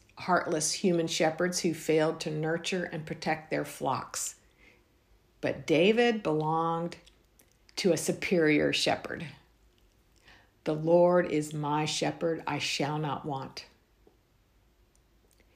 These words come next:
David knew what true contentment was. It, it wasn't material pro-,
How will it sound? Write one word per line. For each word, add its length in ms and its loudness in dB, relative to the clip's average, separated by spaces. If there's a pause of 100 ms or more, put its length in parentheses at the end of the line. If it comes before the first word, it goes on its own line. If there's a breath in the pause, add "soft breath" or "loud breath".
(160 soft breath)
David 360 4
knew 260 0
what 280 -4
true 340 -2
contentment 580 -8
was. 400 -4
It, 200 0
it 160 2
wasn't 360 6
material 540 4
pro-, 380 0